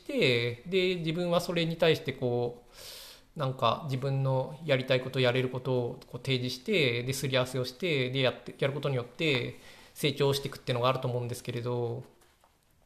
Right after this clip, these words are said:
なんか、まあ、それは建前なんで、現実的には、その会社ってのはプログラマーの能力はよく測れないんで、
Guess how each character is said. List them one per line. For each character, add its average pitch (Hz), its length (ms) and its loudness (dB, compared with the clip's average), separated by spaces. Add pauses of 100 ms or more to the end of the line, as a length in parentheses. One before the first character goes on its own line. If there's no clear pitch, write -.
(800)
な 226 100 0
ん 226 80 -2
か、 - 360 2 (140)
ま 226 80 6
あ、 - 40 6
そ - 120 0
れ 262 100 2
は 240 540 2 (500)
建 202 220 -2
前 202 120 8
な 117 100 2
ん 110 120 -4
で、 113 440 -4
現 170 180 -2
実 - 180 -6
的 196 180 -8
に 160 140 0
は、 117 480 -2
そ - 140 -12
の 120 80 -8
会 156 180 2
社 175 120 2
っ - 100 -4
て 170 80 0
の 120 120 0
は 113 220 -2
プ - 140 -6
ロ 143 80 0
グ 165 60 4
ラ 151 100 4
マ 151 100 6
ー 156 40 8
の 156 100 2
能 160 140 6
力 127 200 0
は 123 60 0
よ 147 80 -2
く 151 80 -4
測 135 260 0
れ 170 60 2
な 165 80 2
い 117 80 0
ん 120 120 -6
で、 113 440 -6